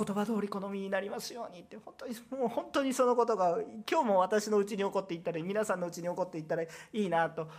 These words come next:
思うんですけれども、えっと、私たち大体信仰生活の中で「お言葉ですが」とか言いながらですね、「お言葉通りじゃなくて、おこと-、お言葉ですが、ちょっと言いたいことあります」とか言いながらやってるんですよ。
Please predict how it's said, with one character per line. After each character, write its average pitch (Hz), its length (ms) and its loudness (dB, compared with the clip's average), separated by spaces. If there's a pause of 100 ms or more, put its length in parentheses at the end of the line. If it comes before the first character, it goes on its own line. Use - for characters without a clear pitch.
(140)
思 190 180 2
う 185 40 2
ん 175 40 -2
で 175 80 -2
す 165 80 -8
け 180 60 -2
れ 170 80 0
ど 170 60 0
も、 175 200 2 (180)
え 175 120 2
っ 160 100 0
と、 170 400 2
私 254 240 -2
た 285 100 -4
ち 277 140 -8
大 277 200 -2
体 311 180 -4
信 311 220 -2
仰 311 160 -2
生 285 180 -2
活 240 160 0
の 208 100 0
中 190 180 0
で 180 140 -2 (160)
「お 156 80 -4
言 240 240 4
葉 240 100 6
で 220 100 6
す 220 120 -2
が」 160 180 8
と 156 120 2
か 156 40 4
言 160 100 4
い - 40 8
な 151 80 4
が 170 100 6
ら 151 120 0
で 147 40 4
す 151 100 -2
ね、 151 100 4 (180)
「お 160 60 2
言 220 100 8
葉 233 180 8
通 247 180 10
り 180 120 2
じ 156 60 6
ゃ 151 40 8
な - 20 2
く 143 60 0
て、 143 60 4
お 143 60 2
こ 240 100 4
と-、 247 80 -2 (160)
お 151 80 4
言 247 220 8
葉 247 100 8
で 226 80 8
す 226 100 0
が、 220 200 4
ち - 80 -4
ょ - 20 -2
っ - 20 -2
と 147 100 2
言 220 220 4
い 233 120 -6
た 269 60 10
い 254 40 2
こ 160 80 0
と 147 100 4
あ 131 60 2
り 151 80 0
ま 147 120 4
す」 170 120 0
と - 80 -2
か 165 80 8
言 180 100 4
い - 20 8
な 247 120 8
が 240 60 4
ら 233 80 8
や 185 100 8
っ - 80 -2
て 180 80 0
る 143 80 2
ん 113 40 0
で 110 60 -4
す - 120 -8
よ。 110 60 -8